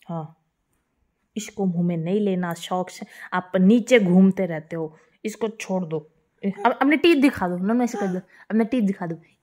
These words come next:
आ, एक बार कर दो, आ। अच्छा, socks दे दूंगी, पहले करो, आ। नहीं, ऐसे,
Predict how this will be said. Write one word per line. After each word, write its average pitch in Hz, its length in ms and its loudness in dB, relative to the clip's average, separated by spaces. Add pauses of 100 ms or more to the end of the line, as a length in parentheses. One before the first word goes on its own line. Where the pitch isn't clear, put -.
(140)
आ, 147 1800 -2 (380)
एक 202 100 0
बार 196 140 0
कर 180 100 -2
दो, 180 180 -2
आ। 151 540 0 (400)
अच्छा, 226 240 0
socks 220 300 0
दे 214 80 4
दूंगी, 185 260 2 (260)
पहले 196 140 -2
करो, 180 200 -4 (240)
आ। 139 1000 -2 (1600)
नहीं, 220 180 4
ऐसे, 196 140 -2